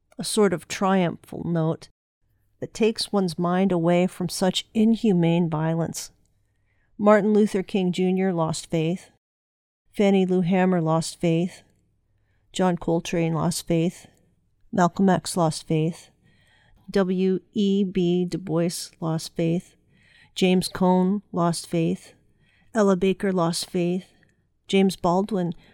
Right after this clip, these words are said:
lost faith. Octavia Butler lost faith. Toni Morrison lost faith. My mama lost it. My daddy lost it. But their faith was not a destination.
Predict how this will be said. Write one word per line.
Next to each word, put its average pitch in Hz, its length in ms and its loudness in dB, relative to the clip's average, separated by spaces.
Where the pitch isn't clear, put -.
lost 160 300 -4
faith. 170 420 0
Octavia 190 800 -2
Butler 170 500 -2
lost 156 460 -6
faith. 160 400 -4
Toni 196 300 4
Morrison 208 640 0
lost 180 380 -2
faith. 165 420 -2
My 175 160 0
mama 190 300 2
lost 151 420 -4
it. - 120 -10
My 190 160 4
daddy 185 340 0
lost 151 400 -4
it. 180 100 -8
But - 160 -4
their 262 180 4
faith 294 480 -2
was 196 240 -2
not 202 420 2
a 226 80 -2
destination. 175 920 -2